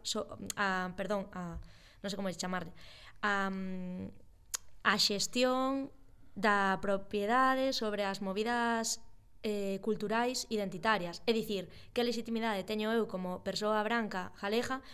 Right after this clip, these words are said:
para facer reggaetón? Porque a min pareceríame moi raro, a, a min un día pasoume de estar nun sitio e de repente estaba tocando o pandeiro e veo un, un pavo, grabou, logo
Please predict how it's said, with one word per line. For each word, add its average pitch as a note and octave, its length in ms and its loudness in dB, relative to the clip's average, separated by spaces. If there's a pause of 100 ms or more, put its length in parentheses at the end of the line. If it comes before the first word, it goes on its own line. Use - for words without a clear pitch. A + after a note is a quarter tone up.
(120)
para G#3+ 160 0
facer G#3 480 -2
reggaetón? F#3+ 480 -2 (240)
Porque G#3 320 0
a F#3+ 80 0
min A3 160 2
pareceríame A3 560 0
moi G#3+ 160 0
raro, A3 240 2
a, G3 160 -4
a - 160 -6
min G#3 160 -2
un G#3+ 80 0
día G#3+ 160 0
pasoume G#3 320 -2
de F3+ 80 -6
estar G#3 240 -4
nun A3 160 -2
sitio A#3 240 0
e - 0 -
de G#3+ 80 0
repente G3+ 320 -2
estaba G3 240 -4
tocando A3 300 -2
o - 20 -8
pandeiro A3+ 400 0
e - 0 -
veo G#3+ 160 0
un, G#3+ 80 -4 (160)
un G#3 160 -6
pavo, G#3 240 2 (240)
grabou, A#3+ 560 2 (240)
logo A#3 480 0